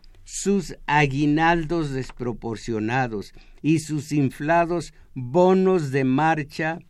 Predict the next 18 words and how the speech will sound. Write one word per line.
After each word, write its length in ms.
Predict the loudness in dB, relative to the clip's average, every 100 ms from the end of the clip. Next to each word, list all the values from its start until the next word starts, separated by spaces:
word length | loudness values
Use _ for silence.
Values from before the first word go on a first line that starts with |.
| -20 _
retiro 1000 | -6 0 0 0 0 4 4 2 -2 -6 -12 _ _
y 160 | 0 2
despedida. 1120 | 2 -2 -2 -2 0 -2 -2 -6 -12 -18 -20 -20 -20 -20 -20 -20 -20 -20 -20 -20 _ _ -2
Un 300 | 4 6 4
judicial 840 | 2 0 2 0 0 0 0 -2
tan 360 | -2 0 2 0
cuidadoso 840 | 0 0 0 0 -2 -4 -4 -4 -2
de 140 | -2
la 160 | -4 -6
justicia 720 | -10 -12 -4 -4 -2 -6 -4
que, 120 | -6
fíjense 500 | -4 -4 -4 -4 -8
ustedes, 460 | -10 -6 -4 -4 -8
lo, 160 | -10
ya 220 | -6 -4
lo 100 | -4
saben, 480 | -4 -2 0 -2 -6 _ _ _ _ _ _ _ _
anteayer 1040 | 4 6 6 2 2 4 4 2 2 0